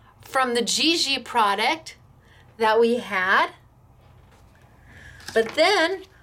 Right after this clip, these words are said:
we came in and we watercolored because the watercolor resists the paper. It's a specialty foil mirror paper, and you can just put that ink, that watercolor paint all over it, and it just,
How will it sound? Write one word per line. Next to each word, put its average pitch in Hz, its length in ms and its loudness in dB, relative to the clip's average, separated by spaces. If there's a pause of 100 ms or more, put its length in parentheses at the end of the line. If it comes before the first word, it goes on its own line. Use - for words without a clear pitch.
we 262 160 -2
came 262 340 -2
in 254 140 0
and 226 200 0
we 214 160 0
watercolored 233 1000 0
because 233 400 -6 (460)
the 196 120 0
watercolor 285 680 0
resists 233 640 -4
the 311 140 -2
paper. 302 600 0 (1500)
It's 214 280 0
a 175 80 -2
specialty 277 720 -4
foil 277 640 0
mirror 285 480 0
paper, 311 600 0
and 208 240 -2
you 226 140 2
can 220 180 -4
just 214 280 -6
put - 240 -4
that 247 320 2
ink, 254 260 -12 (440)
that 226 220 0
watercolor 262 600 2
paint 254 360 -8
all 254 240 4
over 285 280 0
it, 233 160 -4
and 220 100 0
it 208 160 -6
just, 233 340 -4